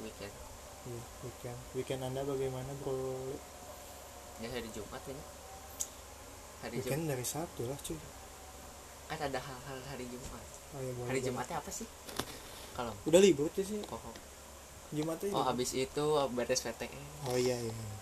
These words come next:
Speaker 1: Beres P T E.
Speaker 2: Pulang jam sepuluh.
Speaker 1: Hmm,
Speaker 2: Hmm.
Speaker 1: terus Jumatan, terus, eh, kemana sih?
Speaker 2: Oh, anjing, ngurangnya. Anjing,
Speaker 1: Eh.
Speaker 2: lupa. Ah, ngopi, ngopi.
Speaker 1: Ngopi sama
Speaker 2: Ngopi.
Speaker 1: Bro Dots, <laughs> anjay.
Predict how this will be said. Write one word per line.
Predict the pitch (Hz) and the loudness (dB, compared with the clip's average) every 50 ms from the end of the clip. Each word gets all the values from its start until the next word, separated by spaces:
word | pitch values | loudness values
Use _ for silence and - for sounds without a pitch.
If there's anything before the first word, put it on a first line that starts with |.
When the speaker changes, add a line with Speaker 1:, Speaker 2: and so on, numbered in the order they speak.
| - - | -6 -6
Speaker 1:
Beres | 113 113 - - - | -6 -4 -6 -6 -6
P | - 120 | -4 0
T | |
E. | - | 2
Speaker 2:
Pulang | 131 131 131 | 4 4 4
jam | 131 135 131 131 | 4 4 4 4
sepuluh. | 127 - - 127 120 120 123 120 120 123 120 117 - - - - - - - - - - | 2 2 2 2 4 4 2 0 -2 -2 -4 -4 -8 -10 -12 -12 -10 -8 -8 -6 -6 -4
Speaker 1:
Hmm, | 117 131 139 | -4 -2 -2
Speaker 2:
Hmm. | 151 165 185 180 160 - - - | -2 -2 -4 -4 -6 -8 -8 -4
Speaker 1:
terus | 123 123 131 131 131 131 - - | -2 0 2 2 2 2 0 0
Jumatan, | 131 127 123 117 - 113 113 - - 127 123 135 147 156 147 - | 2 0 2 2 2 2 2 2 2 2 4 4 2 0 -2 -2
terus, | 139 139 147 156 165 170 170 170 - - - - - - - - - - - - - - - | -2 0 2 2 2 2 2 0 -4 -6 -6 -8 -8 -8 -8 -10 -10 -10 -12 -10 -10 -6 -4
eh, | 113 113 117 117 117 117 117 117 117 117 117 117 117 117 117 117 117 117 117 117 117 120 117 - - - - - - - - - - - - | -2 -2 0 0 -2 -2 0 0 -2 -2 -2 -2 -2 -2 -2 0 0 0 -2 -2 -4 -4 -6 -10 -12 -14 -12 -12 -12 -10 -10 -10 -12 -6 -4
kemana | 127 120 120 123 143 170 | -4 -2 -2 -4 -4 -6
sih? | 180 - - 214 - - - - - - - - - - - | -6 -6 -6 -6 -6 -8 -8 -10 -10 -10 -12 -12 -12 2 6
Speaker 2:
Oh, | 208 220 | 6 8
anjing, | 254 262 240 | 10 10 10
ngurangnya. | 208 170 139 127 139 175 214 240 226 - - - - - | 10 10 10 8 8 8 8 8 8 6 4 -2 -8 -4
Anjing, | - 180 180 180 180 190 202 190 | -2 0 2 4 6 6 6 8
Speaker 1:
Eh. | 165 151 | 8 6
Speaker 2:
lupa. | 143 - - 156 156 156 165 - - - - - - 151 | 6 6 6 4 4 4 4 4 4 6 6 6 8 8
Ah, | 170 185 185 185 175 - - - | 10 10 10 10 8 6 2 0
ngopi, | - 151 156 156 - - 185 170 | 4 4 4 4 6 4 4 4
ngopi. | 151 139 135 127 - 147 147 - - - - - - - - - - - - - - - - | 4 2 0 2 2 2 2 2 -2 -8 -12 -12 -12 -12 -10 -10 -10 -10 -10 -12 -12 -8 -6
Speaker 1:
Ngopi | 117 113 - - | -6 -4 -2 0
sama | 127 - - 123 117 117 117 113 | 0 2 2 2 0 0 0 0
Speaker 2:
Ngopi. | 113 113 135 135 117 113 110 110 143 139 143 143 143 143 139 | 2 2 2 2 2 2 0 0 2 4 4 4 4 4 4
Speaker 1:
Bro | 127 117 117 | 4 4 4
Dots, | 120 120 120 - - - - - | 4 2 4 4 4 4 4 4
<laughs> | - - | 2 0
anjay. | 110 117 135 123 113 - - 131 - | 0 2 0 0 2 0 0 0 0